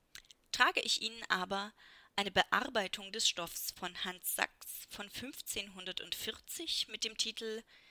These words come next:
Historia, wie zwei Liebhabende von einem Salvenblatt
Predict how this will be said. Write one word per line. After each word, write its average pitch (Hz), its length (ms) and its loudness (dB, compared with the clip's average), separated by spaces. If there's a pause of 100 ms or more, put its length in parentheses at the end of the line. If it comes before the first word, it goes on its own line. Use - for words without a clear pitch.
(360)
Historia, 220 920 0
wie 185 240 -6
zwei 185 380 4
Liebhabende 233 960 0
von - 300 -8
einem 262 280 -4
Salvenblatt 165 800 0